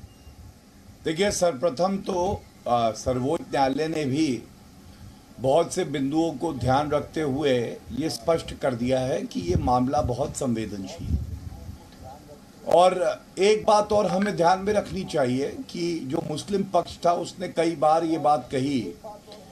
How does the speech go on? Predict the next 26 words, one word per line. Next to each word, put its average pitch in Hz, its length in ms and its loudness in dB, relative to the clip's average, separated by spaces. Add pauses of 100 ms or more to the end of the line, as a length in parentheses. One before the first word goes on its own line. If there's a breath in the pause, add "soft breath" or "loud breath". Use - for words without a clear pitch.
(180)
कि 160 80 -2
जहां 156 340 2
शिवलिंग 175 480 -4
पाया 160 340 4
गया 143 280 0
है, 127 420 2 (100)
उस 170 200 -2 (100)
पूरे 170 260 2
क्षेत्र 165 500 -4
को 120 560 -4 (540 loud breath)
बंद 180 340 4
कर 175 120 4
दिया 147 260 2
गया 143 240 2
है, 165 180 2
सील 185 300 -4
कर 147 180 -2
दिया 127 280 0
गया 135 200 2
है, 160 160 2
तो 202 200 -2
वजू 151 400 0
नहीं 160 280 -2
हो 123 160 0
पा 113 200 -2
रहा। 98 160 -8